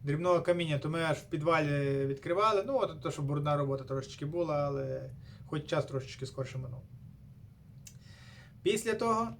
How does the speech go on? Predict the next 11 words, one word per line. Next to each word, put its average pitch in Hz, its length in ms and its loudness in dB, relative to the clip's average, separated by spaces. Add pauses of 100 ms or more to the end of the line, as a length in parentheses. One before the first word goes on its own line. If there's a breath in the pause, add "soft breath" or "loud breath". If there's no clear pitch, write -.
(160)
я 180 140 6
працюю 180 360 4
з 160 60 0
одним, 165 300 -2
е, 151 300 4
хлопцем, 143 500 0
теж, 143 340 0
е, 139 400 0
з 131 100 -4
Афри-, 151 460 -2
африканець. 151 880 -4